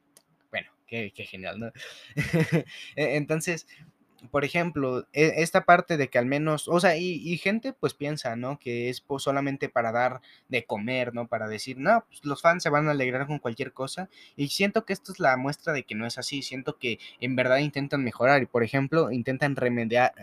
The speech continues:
remendar sus errores con la trilogía, la nueva trilogía que hubo, porque, a ver, la trilogía de precuelas no fue tan bien recibida, al menos la primera, la segunda y la tercera estuvieron bastante mejor,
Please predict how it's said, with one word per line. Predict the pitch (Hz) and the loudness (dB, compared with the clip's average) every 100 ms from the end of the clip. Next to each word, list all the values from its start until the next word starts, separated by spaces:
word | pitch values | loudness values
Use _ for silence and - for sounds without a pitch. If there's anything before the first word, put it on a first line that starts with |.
| - _ | -20 _
remendar | 135 123 117 113 110 _ 117 131 135 127 | -8 -6 -6 -6 -8 _ -2 2 2 0
sus | - 123 | -8 -12
errores | 113 117 123 123 123 | -6 0 0 0 -6
con | - 110 101 95 _ - _ _ - | -10 -8 -8 -10 _ -20 _ _ -8
la | 120 117 | -4 -4
trilogía, | 120 117 110 123 117 98 | -4 -8 -4 -2 -2 -2
la | 117 | -2
nueva | 120 131 | 0 0
trilogía | - 120 107 127 120 | 0 -8 -8 -8 -8
que | - | -6
hubo, | 131 127 135 _ _ _ - | -6 -6 -8 _ _ _ -4
porque, | 131 160 | 4 6
a | |
ver, | 160 131 131 | 6 4 2
la | 139 135 131 - | 2 4 0 -4
trilogía | 143 147 - 185 190 | -2 -2 2 2 2
de | 156 | -2
precuelas | - 107 - 139 147 156 139 | -4 -6 0 2 2 -2 -4
no | 139 | -6
fue | - 131 - - | -6 -10 -4 2
tan | 131 135 | 2 2
bien | 139 | 0
recibida, | 131 - 120 127 | -2 -6 -4 0
al | 127 | 0
menos | 127 131 - | -2 -4 -4
la | - | -4
primera, | 113 104 120 135 | -6 -6 -4 -2
la | 123 | -4
segunda | 123 117 135 151 | -6 -10 -6 -4
y | |
la | 127 | -6
tercera | 117 131 131 | -8 -14 -16
estuvieron | - 117 123 120 | -12 -8 -6 -6
bastante | - 117 120 | -6 -8 -6
mejor, | 117 98 101 117 | -6 -6 -4 -4